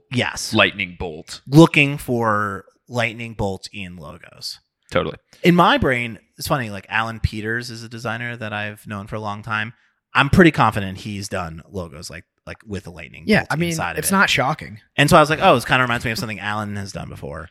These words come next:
Speaker 1: And so I'm not shocked to think, there's literally a woman with a bolt on the back of her sweatshirt right there. Um,
Speaker 2: Mystic.
Speaker 1: I'm not shocked that this is something that someone could go dig up on the internet.
Speaker 2: No, for sure.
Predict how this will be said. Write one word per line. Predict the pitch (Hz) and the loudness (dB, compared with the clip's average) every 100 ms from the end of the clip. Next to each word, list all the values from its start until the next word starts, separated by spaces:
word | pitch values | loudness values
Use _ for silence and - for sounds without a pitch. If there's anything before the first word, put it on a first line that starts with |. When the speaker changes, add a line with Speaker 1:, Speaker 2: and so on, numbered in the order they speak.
| _ _ _ - | _ _ _ -2
Speaker 1:
And | 131 | 4
so | 156 | 4
I'm | 147 | 4
not | 175 165 - | 2 0 0
shocked | 180 131 117 - - | 4 6 4 0 -8
to | 110 | -6
think, | 127 110 | -4 -4
there's | 143 139 | -4 -2
literally | 139 151 | -2 -2
a | 113 | -4
woman | 120 101 | -6 -10
with | 101 | -10
a | |
bolt | 98 92 - | -12 -14 -14
on | 104 | -14
the | 90 | -14
back | 90 - | -14 -14
of | |
her | - 80 | -12 -12
sweatshirt | - 92 - 53 | -10 -14 -14 -20
right | 64 | -20
there. | - - _ - _ - | -20 -20 _ -20 _ 0
Um, | 127 110 101 95 95 _ _ _ _ _ _ _ - | 2 2 -2 -6 -10 _ _ _ _ _ _ _ -12
Speaker 2:
Mystic. | 101 - 127 | -8 -2 2
Speaker 1:
I'm | 196 | 4
not | 202 196 | 4 2
shocked | - 190 135 113 104 - - - | 4 6 6 4 -2 -10 -20 -6
that | 123 113 | -6 -4
this | 143 131 120 | -6 -6 -6
is | 110 - | -8 -4
something | 107 101 92 95 | -6 -6 -10 -8
that | 92 82 _ _ _ _ _ _ _ _ _ _ _ _ | -8 -10 _ _ _ _ _ _ _ _ _ _ _ _
someone | - 175 151 143 | 2 4 4 2
could | 156 | -2
go | 123 135 | -2 -4
dig | 117 117 117 | 0 2 2
up | 110 | 0
on | 101 | 0
the | 98 | -6
internet. | 107 98 92 - _ _ _ _ | -6 -6 -8 -14 _ _ _ _
Speaker 2:
No, | 104 | -12
for | 101 | 0
sure. | 117 | 2